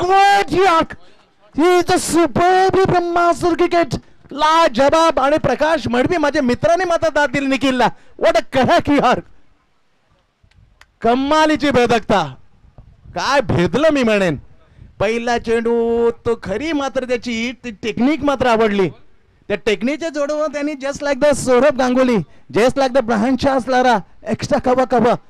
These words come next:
ती त्याची टेक्निक होती. त्या टेक्निकने तो षटकार,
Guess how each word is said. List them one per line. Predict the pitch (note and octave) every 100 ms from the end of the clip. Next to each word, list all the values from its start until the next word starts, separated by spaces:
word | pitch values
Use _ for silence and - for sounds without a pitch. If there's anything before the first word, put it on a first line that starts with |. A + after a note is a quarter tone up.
| - - _ _ _ _
ती | D#4
त्याची | - D4+ D4
टेक्निक | D4 A3 A#3+ A#3
होती. | A3 G3+ E3+ C#3
त्या | F#3 F3+
टेक्निकने | F3 A3 D4+ D#4+
तो | C#4
षटकार, | G#3+ E3+ F3 C#3+